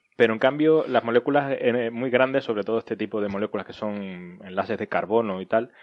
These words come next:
son tan grandes que de hecho tienen tantos, eh, enlaces que al final,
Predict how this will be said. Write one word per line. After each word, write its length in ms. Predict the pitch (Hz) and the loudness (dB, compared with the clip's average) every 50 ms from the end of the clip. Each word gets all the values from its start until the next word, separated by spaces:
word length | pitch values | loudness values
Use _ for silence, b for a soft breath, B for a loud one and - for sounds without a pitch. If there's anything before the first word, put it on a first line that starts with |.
| B B B | B B B
son 220 | B - 117 117 | B -6 -4 0
tan 200 | - 139 135 135 | 2 2 2 4
grandes 380 | 135 135 135 139 139 147 135 - | 4 2 2 2 0 -4 -4 -4
que 120 | - 117 | -2 -2
de 60 | 104 110 | 0 0
hecho 160 | 107 - 117 | -2 -2 -4
tienen 280 | - 120 117 107 101 101 | -4 -4 -4 -4 -4 -2
tantos, 380 | - 113 113 117 110 123 110 - - _ _ _ _ _ _ _ _ _ _ _ - | -2 -2 0 0 0 0 0 -2 -6 _ _ _ _ _ _ _ _ _ _ _ -14
eh, 380 | 104 101 95 95 92 92 95 95 107 | -10 -10 -8 -8 -10 -10 -12 -10 -10
enlaces 500 | 104 101 101 117 131 - - 117 120 - _ B B B B B B B B | -8 -2 2 2 2 2 2 -4 -6 -8 _ B B B B B B B B
que 80 | - 120 | 2 2
al 80 | 110 98 | 2 2
final, 520 | - 113 107 110 117 127 135 143 139 _ | 0 -2 0 2 4 4 4 2 -2 _